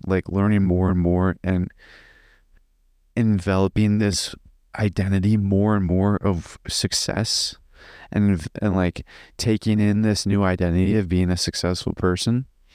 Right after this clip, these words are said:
there's no one to talk to. And, like, that's a huge,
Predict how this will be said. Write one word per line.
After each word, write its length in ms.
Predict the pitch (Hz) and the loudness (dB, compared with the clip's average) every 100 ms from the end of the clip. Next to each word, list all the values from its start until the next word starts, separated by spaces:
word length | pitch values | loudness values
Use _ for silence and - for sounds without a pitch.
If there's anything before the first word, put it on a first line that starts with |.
| - - - - _ _ - _ _ _ _ _ _ _ _ _ _ _ _ _ | -20 -20 -20 -20 _ _ -20 _ _ _ _ _ _ _ _ _ _ _ _ _
there's 280 | - 107 107 | -2 0 0
no 220 | 104 104 | 0 0
one 140 | 104 107 | 2 0
to 60 | |
talk 360 | - - 73 - | -2 -2 -4 -4
to. 260 | - - - _ _ _ | -6 -6 -10 _ _ _
And, 220 | - 104 104 | -4 -2 0
like, 180 | 104 | -2
that's 240 | - 113 - | -2 -2 -2
a 80 | 107 | -2
huge, 920 | - 107 107 104 92 - - - | -2 2 4 4 2 -2 -8 -8